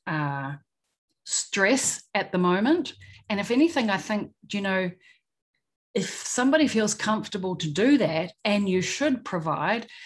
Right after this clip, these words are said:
they actually feel like you are a safe space to express that.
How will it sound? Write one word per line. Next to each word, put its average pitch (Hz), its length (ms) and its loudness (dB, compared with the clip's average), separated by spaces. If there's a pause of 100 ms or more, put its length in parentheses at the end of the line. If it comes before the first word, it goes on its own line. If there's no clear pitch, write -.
(140)
they 214 80 -2
actually 294 220 -2
feel 254 200 -2
like 214 240 -2 (600)
you 220 260 2
are 247 140 4
a 175 60 2
safe 202 280 0
space - 500 -2
to 202 120 -8
express - 460 -2
that. - 300 -4